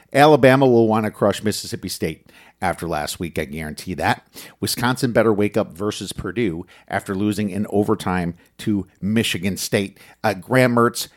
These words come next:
celebrated the game-tying touchdown in overtime like he just won the <laughs> national championship, which was just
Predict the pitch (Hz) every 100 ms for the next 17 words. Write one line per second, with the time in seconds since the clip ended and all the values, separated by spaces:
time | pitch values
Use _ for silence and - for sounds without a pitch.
0 | - - 135 117 98 107 107 110 - _
1 | - 107 117 101 123 123 123 - _ _
2 | - - 127 123 113 - 131 - 117 110
3 | 113 123 - 143 151 143 - 82 90 90
4 | _ _ - 113 - 135 123 123 123 120
5 | 107 131 101 - 147 113 - 135 - 123
6 | 101 - - - - - - 135 - 123
7 | - 117 -